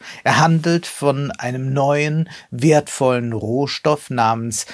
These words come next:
Adamantium, der entscheidend ist für die kritische Infrastruktur der Zukunft. Es geht um die Weltmacht der U S A und die Rivalitäten zu anderen Mächten.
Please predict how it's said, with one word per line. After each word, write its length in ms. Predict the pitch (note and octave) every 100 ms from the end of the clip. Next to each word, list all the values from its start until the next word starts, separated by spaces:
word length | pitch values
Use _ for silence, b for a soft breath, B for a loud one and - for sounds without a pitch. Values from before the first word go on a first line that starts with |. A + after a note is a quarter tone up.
| B
Adamantium, 1080 | B2 A#2+ A2+ A2+ B2 - D#3+ D3+ D#3 G3 G#3+ B B -
der 340 | C3+ C#3+ D3 -
entscheidend 680 | D3+ C3+ D3+ D#3 D#3+ D#3 -
ist 320 | C#3+ B2+ -
für 300 | - C3+ C3+
die 320 | C3 B2+ A#2+
kritische 480 | - B2+ - A#2+ -
Infrastruktur 1000 | C#3+ C3+ - - F#2+ - A2 - B2+ A#2
der 140 | A2
Zukunft. 800 | A2+ B2+ F#2 - F2 - - - B B -
Es 220 | B2+ A#2
geht 320 | D3+ D#3 D3
um 220 | C#3+ B2+
die 260 | A#2+ B2 A2+ B -
Weltmacht 1120 | A2 B2+ C#3+ D3+ - C3+ B2 A#2 - - A2+
der 420 | G#2 G2+ G2 -
U 220 | - B2
S 200 | A2 -
A 420 | A2+ A2+ B2 D3
und 680 | - - C3 B2 A#2+ - -
die 280 | A#2 A2+ A2+
Rivalitäten 1000 | B2 C3+ A#2 A#2 A2 - A#2 A2 - G#2+
zu 260 | - A2+
anderen 680 | - G#2+ A2 A#2+ A#2+ C3+ D3+ B B B -
Mächten. 880 | B2 C#3+ - - - D3 D#3 F3+